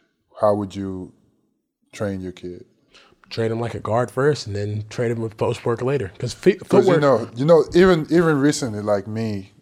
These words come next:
Speaker 1: uh, when I started playing basketball pretty late, right? And then whenever I remember,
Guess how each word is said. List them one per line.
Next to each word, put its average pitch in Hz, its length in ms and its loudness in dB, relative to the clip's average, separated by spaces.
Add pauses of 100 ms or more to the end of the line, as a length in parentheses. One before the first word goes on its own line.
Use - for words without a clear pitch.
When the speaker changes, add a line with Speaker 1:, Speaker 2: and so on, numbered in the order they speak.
(380)
Speaker 1:
uh, 101 200 -6
when 98 260 -10
I 113 120 -2
started 113 340 2
playing 104 240 -8
basketball 98 420 -6
pretty 95 280 -10
late, 90 260 -10 (100)
right? 87 300 -10 (560)
And 95 180 -12
then 95 500 -8 (200)
whenever 107 680 0 (1000)
I 107 60 -4
remember, 101 680 -6